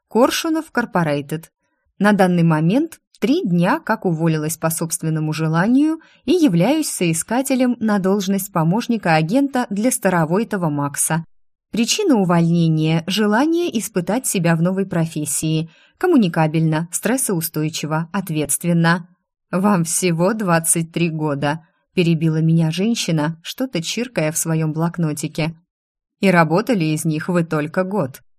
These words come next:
Откуда столько самоуверенности?» На меня подняли взгляд, полный сомнения. Чёрт,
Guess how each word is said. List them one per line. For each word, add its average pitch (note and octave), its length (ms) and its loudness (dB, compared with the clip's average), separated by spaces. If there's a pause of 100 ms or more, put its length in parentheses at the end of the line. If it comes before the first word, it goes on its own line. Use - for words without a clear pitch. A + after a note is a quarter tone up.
(200)
Откуда G#3 440 -2
столько G3+ 400 -2
самоуверенности?» D#3 1200 -2 (720)
На E3+ 140 2
меня C#4 260 4
подняли A3+ 520 0
взгляд, G#3 440 -2
полный A#3 340 0
сомнения. D#3+ 920 0 (360)
Чёрт, - 560 -8